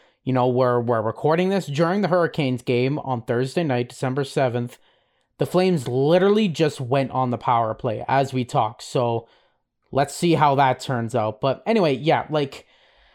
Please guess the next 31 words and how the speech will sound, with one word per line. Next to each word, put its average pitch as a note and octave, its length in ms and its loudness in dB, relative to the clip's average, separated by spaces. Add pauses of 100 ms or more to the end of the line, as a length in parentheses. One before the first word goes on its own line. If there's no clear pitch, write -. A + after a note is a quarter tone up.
(420)
uh, - 760 -4
I, A3 360 0
I F#3 160 0
really E3 280 0
don't C#3 260 0
know B2 400 -2 (260)
how C#3+ 140 -2
to A#2+ 80 -4
fix - 360 -8
this C3 260 -6
train C3 500 -4
wreck A2 400 -6 (800)
because, C#3 720 -2 (240)
you F3 80 -2
know, E3+ 80 2
we E3+ 120 0
bring F#3+ 220 -2
in A#3+ 100 0
Marc D3+ 280 -2
Savard, A#2 580 -2 (1080)
we D3+ 140 -2
completely E3 560 -2
overhaul B2+ 880 -2
the - 60 -8
power A#2+ 320 -2
play A#2+ 200 -4
staff, A#2 520 -4
and B2 340 -4 (1500)
I D3+ 80 -4
don't A3 140 0
know. F3+ 400 2